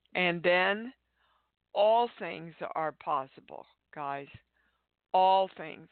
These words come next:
are possible to us. Now, they want to add something to this. Hold on. Sheets, book,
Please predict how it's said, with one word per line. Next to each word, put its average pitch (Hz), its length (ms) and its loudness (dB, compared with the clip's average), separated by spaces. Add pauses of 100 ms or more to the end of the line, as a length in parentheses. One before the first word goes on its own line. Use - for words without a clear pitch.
(160)
are 147 160 -12
possible - 760 -14
to 170 80 -18 (100)
us. - 140 -14 (600)
Now, 208 420 0
they 175 140 -10
want 202 220 -6
to 202 140 -10
add 233 260 -2 (140)
something 170 640 -8 (800)
to 180 80 -4
this. 170 400 2 (160)
Hold 190 300 -4
on. 180 320 -4 (140)
Sheets, 180 360 -8 (1080)
book, 180 280 -4